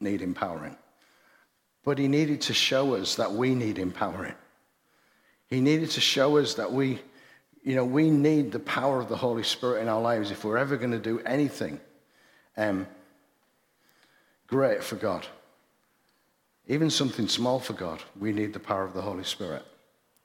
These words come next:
"The Spirit of the Sovereign Lord is on me because," if you've got a Bible, I want you to underline "because." The Holy Spirit is not a sideshow. It grieves me. I'm sure it grieves God, when you see, like, um,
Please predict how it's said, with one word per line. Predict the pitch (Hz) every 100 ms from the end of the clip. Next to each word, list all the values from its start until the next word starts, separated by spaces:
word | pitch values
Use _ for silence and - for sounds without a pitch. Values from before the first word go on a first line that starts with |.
| _ _ _ _ _ _ -
"The |
Spirit | - - 165 170
of | 147 139
the |
Sovereign | - 156 135 135
Lord | 131 131 131
is | 131 - -
on | 139 139
me | 117 107 104 - - _ -
because," | 113 - 143 101 -
if | 123 139
you've | 120
got | 147
a | 127
Bible, | 143 151 135
I | 120
want | 127 107
you |
to | - 147
underline | 139 135 131 131 135 113
"because." | 98 104 - 127 95 - - - - _ _ _ _ _ _ _ _ _ _ _ _ _ _ _ _ _ _ -
The |
Holy | 110 123
Spirit | - 143 151
is | 113
not | 123 117
a |
sideshow. | - 160 156 151 - 98
It | 95
grieves | 113 143 180 147 110
me. | 101
I'm | 104 110
sure | 110 147
it | 117
grieves | 120 120 -
God, | 120 101 - - - - - - -
when | 120 123 123 -
you | 123 123
see, | - 156 151
like, | 123 113 110 -
um, | 117 110 104